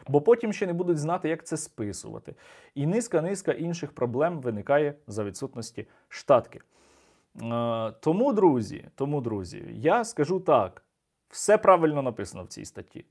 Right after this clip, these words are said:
Дуже хороші слова, підписуюсь під кожним словом, але треба не просто говорити: треба робити, треба діяти. Е, і, е, головнокомандувачу,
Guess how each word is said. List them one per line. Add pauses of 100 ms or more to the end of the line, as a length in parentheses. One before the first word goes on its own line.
Дуже
хороші
слова,
підписуюсь
під
кожним
словом,
але
треба
не
просто
говорити:
треба
робити,
треба
діяти. (580)
Е,
і,
е,
головнокомандувачу,